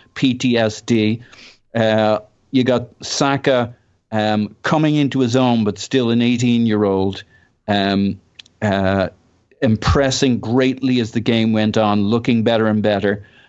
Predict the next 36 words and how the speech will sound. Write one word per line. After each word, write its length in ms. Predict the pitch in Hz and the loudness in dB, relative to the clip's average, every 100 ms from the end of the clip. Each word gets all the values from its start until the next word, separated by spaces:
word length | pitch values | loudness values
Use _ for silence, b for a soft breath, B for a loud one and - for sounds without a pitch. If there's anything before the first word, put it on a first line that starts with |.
| b | b
Um, 460 | 107 107 107 107 104 - | -4 -2 0 0 -2 0
and 120 | 123 | 0
it 40 | |
was 120 | 120 117 | 0 0
just, 440 | 127 - - - - | 0 0 -8 -6 0
it 80 | |
was 160 | 131 123 | 0 2
an 140 | 120 123 | 0 0
effort 400 | 131 - 123 - | -2 -2 -4 -2
from 220 | 131 120 | 0 2
everybody. 500 | 120 131 127 110 104 | 2 0 0 0 0
And 140 | 104 | -2
I 80 | 101 | -2
think 320 | 101 113 - - - | -2 -4 -4 -12 -10
Xhaka 720 | - 127 135 131 139 131 127 b b _ | -2 -2 0 -2 -2 -2 -6 b b _
is 280 | 120 120 117 | -2 0 0
a 160 | 117 113 | 0 0
big 320 | 117 113 - | -2 -2 -2
presence 460 | 135 131 123 117 | 0 0 0 -2
in 160 | 113 104 | -2 -2
this 180 | 101 101 | -4 -4
team, 320 | 110 101 98 | -4 -2 -2
in 160 | 104 104 | 0 -2
the 80 | |
squad. 380 | 107 - 110 98 | -2 0 0 2
He 80 | 120 | 2
doesn't 200 | 165 165 | 2 2
have 140 | 170 | 2
to 80 | - | 0
be 160 | 143 139 | 0 2
a 60 | |
big 240 | 117 123 - | 2 -2 0
presence 400 | 117 107 110 104 | 0 0 -2 -4
for 360 | - 107 101 95 - _ | -2 0 0 -4 -18 _
the 80 | 107 | -6
fans, 720 | - 113 95 95 104 110 - | -2 0 0 0 -2 -4 -12